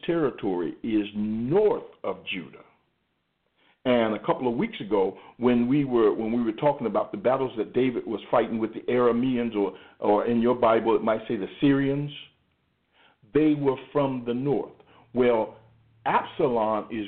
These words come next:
going to flee. He positions his party in the northern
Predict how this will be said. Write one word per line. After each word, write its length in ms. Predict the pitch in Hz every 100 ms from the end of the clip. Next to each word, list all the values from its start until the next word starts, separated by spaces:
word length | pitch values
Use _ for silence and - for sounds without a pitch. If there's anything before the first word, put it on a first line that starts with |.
| 104
going 360 | 113 135 135 123
to 120 | 104 92 - -
flee. 440 | 240 156 82 - _ _ _
He 240 | 110 101 - _ -
positions 760 | 104 - 175 254 - 208 175 180 160 -
his 220 | 139 135 -
party 380 | 202 175 123 107 - - _
in 240 | 143 139 127
the 80 | 120
northern 800 | 120 131 156 170 160 165 156